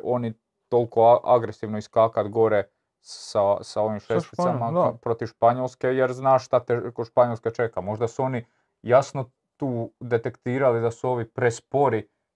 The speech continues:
Speaker 1: da bi doveli tu, pa su, pa su prihvatili
Speaker 2: Da,
Speaker 1: to.
Speaker 2: koncepcijski
Speaker 1: Tako da,
Speaker 2: rizik
Speaker 1: da,
Speaker 2: uzeli.
Speaker 1: moguće, uz to što sam ja sad rekao, ostavljali su ove strane, m, ono, tanka je granica između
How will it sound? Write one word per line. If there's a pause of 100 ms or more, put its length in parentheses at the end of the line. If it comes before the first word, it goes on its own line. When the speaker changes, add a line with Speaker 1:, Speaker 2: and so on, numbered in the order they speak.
(120)
Speaker 1:
da
bi
doveli
tu,
pa
su,
pa
su
prihvatili
Speaker 2:
Da,
Speaker 1:
to.
Speaker 2:
koncepcijski
Speaker 1:
Tako
da,
Speaker 2:
rizik
Speaker 1:
da,
Speaker 2:
uzeli.
Speaker 1:
moguće, (220)
uz
to
što
sam
ja
sad
rekao, (540)
ostavljali
su
ove (280)
strane,
m, (100)
ono, (180)
tanka
je
granica
između